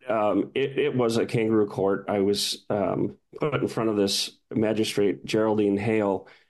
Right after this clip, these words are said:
And I just wanna tell you, because I, I found an article about her from March ninth, twenty twenty-one, which is just months before or earlier in the year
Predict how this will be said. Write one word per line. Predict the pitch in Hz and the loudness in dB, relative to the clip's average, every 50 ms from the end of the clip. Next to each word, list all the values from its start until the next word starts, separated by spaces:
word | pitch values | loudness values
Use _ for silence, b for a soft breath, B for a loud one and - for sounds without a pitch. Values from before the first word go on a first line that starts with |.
| B B B _ - | B B B _ -4
And | 98 107 | -2 -2
I | 110 | 0
just | 113 117 - | 0 0 0
wanna | 143 135 127 107 | 0 0 0 0
tell | - - 127 127 | -2 -2 0 0
you, | 127 123 | 2 2
because | 110 104 - - 110 101 | 2 0 0 0 0 0
I, | 110 101 104 104 - - - | 2 2 2 2 0 0 -2
I | 95 101 | -4 -4
found | - - 117 117 107 | -4 -2 -2 0 0
an | 104 98 | 2 2
article | 95 104 110 117 107 - - 101 | 2 2 0 0 0 0 0 0
about | 98 98 98 98 - - | 0 2 2 0 0 0
her | 95 101 98 98 95 - B B B B B B B B _ | 0 0 0 0 -2 -4 B B B B B B B B _
from | - 104 98 | -2 0 2
March | 101 104 104 110 135 135 135 - - | 2 2 2 0 0 -2 -2 -2 0
ninth, | 110 113 110 107 110 101 - - - - | 0 2 2 2 0 -2 -4 -8 -12 -12
twenty | 135 - - 120 117 110 | -8 -4 0 0 0 0
twenty-one, | 107 - 110 104 104 98 95 107 117 107 104 101 104 | 0 0 0 0 2 2 2 2 2 2 2 2 2
which | 98 - - 95 | 0 0 0 -2
is | 90 - - | -2 -2 0
just | - 107 101 95 - - - b b b b b b b b b - 113 101 | 0 0 0 0 0 -4 -6 b b b b b b b b b -6 -2 0
months | 101 104 107 113 117 123 131 135 - - - - _ - - - - - | 2 2 2 2 2 0 0 -2 -4 -6 -8 -12 _ -10 -10 -8 -6 -2
before | 104 107 101 143 - 101 - - | 0 0 0 0 0 0 0 0
or | 113 - | 0 0
earlier | - 110 123 127 127 120 110 | 0 2 2 2 2 2 2
in | 104 101 | 2 2
the | 104 101 | 2 2
year | 107 110 107 104 101 - - | 4 4 2 2 0 -2 -6